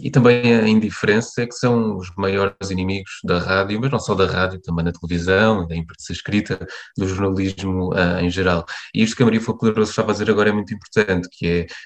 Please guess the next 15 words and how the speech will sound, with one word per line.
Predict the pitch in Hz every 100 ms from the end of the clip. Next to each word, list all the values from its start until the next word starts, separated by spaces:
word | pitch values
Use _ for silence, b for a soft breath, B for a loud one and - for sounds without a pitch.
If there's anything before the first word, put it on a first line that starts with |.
| B
eh, | - 90 -
a | 107
necessidade | 110 - 107 110 110
de |
termos | 123 117 110 - - - - - -
qualidade | - 220 208 110 107
de | -
som | - 113 107 107 107
na | 113
rádio, | 110 123 107 98 92
porque | - - - 110 87
a | 113
rádio | 117 120
é | 135
som, | 139 131 120 117